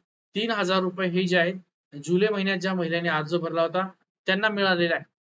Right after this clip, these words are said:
एकंदरीत एक कोटी, आता संख्या वाढली, दहा लाख महिलांना पैसे खात्यात त्यांच्या जमा झालेले आहेत. आता मेन मुद्दा आहे, ऑगस्ट महिन्यातल्या ज्या महिला आहेत आणि जुलैमध्ये ज्या काही महिला राहिल्या होत्या त्यांना अजून पैसे नाही मिळाले,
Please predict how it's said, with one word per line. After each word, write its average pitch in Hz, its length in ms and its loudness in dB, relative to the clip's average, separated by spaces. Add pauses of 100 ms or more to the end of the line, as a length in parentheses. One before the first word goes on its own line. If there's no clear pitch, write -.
(140)
एकंदरीत 180 380 -2 (120)
एक 196 260 0
कोटी, 196 440 -4 (480)
आता 160 320 -4
संख्या 185 360 -2
वाढली, 180 240 2
दहा 175 260 0
लाख 190 400 -2
महिलांना 170 400 -2
पैसे 175 380 -4
खात्यात 160 320 -6
त्यांच्या 151 240 -6
जमा 165 240 -4
झालेले 151 320 -4
आहेत. 156 100 -12 (500)
आता 202 240 -4 (560)
मेन 208 260 0
मुद्दा 214 340 -2
आहे, 214 200 -2 (320)
ऑगस्ट 220 460 0
महिन्यातल्या 196 460 0
ज्या 196 160 0
महिला 175 300 2
आहेत 180 220 0 (400)
आणि 175 160 -4
जुलैमध्ये 220 500 0
ज्या 214 140 2
काही 214 180 0
महिला 175 320 0
राहिल्या 160 260 0
होत्या 165 280 -4 (380)
त्यांना 185 180 2
अजून 196 200 2
पैसे 196 320 -2
नाही 170 180 -2
मिळाले, 170 340 0